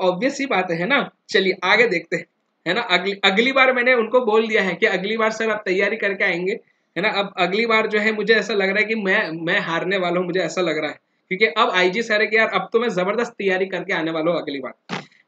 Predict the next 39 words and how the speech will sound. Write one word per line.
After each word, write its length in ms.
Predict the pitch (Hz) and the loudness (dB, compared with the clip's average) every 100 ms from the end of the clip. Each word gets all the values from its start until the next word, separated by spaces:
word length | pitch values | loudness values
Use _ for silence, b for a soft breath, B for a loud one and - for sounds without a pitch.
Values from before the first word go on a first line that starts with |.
| - | -6
ठीक 160 | 202 | 0
है। 80 | 226 185 b b | 2 0 b b
और 100 | 214 | 0
अगली 360 | 220 196 220 269 | 2 0 0 0
बार 140 | 269 | 2
आपके 340 | 220 208 202 262 | 4 2 2 4
लिए 100 | 254 | 4
एक 80 | 254 | 4
नया 280 | 202 214 277 240 160 | 2 4 4 2 0
हम 200 | 202 220 220 | -4 -2 2
और 180 | 226 | 4
एक 120 | 320 262 | 4 4
जन 160 | 269 | 2
को 80 | 262 | 2
लेके 240 | 254 226 226 | 2 2 2
आएंगे 240 | 214 220 | 0 0
हमारे 300 | 220 202 214 220 | -2 -2 -2 -2
एनटीएस 500 | 202 202 196 214 170 - | -2 -2 -2 -2 -2 -6
में, 100 | 135 - _ _ | -16 -18 _ _
है 80 | 175 | -2
ना। 80 | 233 | 0
हम 140 | 247 | 0
और 260 | 247 202 214 | -2 0 4
एक 120 | 262 | 4
जन 160 | 226 233 | 2 0
को 80 | 226 | 2
लेके 220 | 226 214 | 2 2
आएंगे, 300 | 208 208 262 - _ 147 | 0 -2 -6 -8 _ -8
मैं 280 | 160 233 277 | 0 4 4
रहूंगा, 360 | 247 247 254 269 - 180 | 4 0 0 0 0 0
आईजी 260 | 190 226 | 0 0
sir 220 | 262 247 | -2 -2
रहेंगे 280 | 220 220 254 | 0 0 0
और 360 | 262 277 240 311 | 0 -2 0 0
एक 80 | 330 | 2
जन 140 | 269 | 2
रहेगा 300 | 254 208 190 202 | 2 0 0 0
एनटीएस 400 | 180 180 185 185 | -2 0 -2 -2
में। 100 | 254 | -6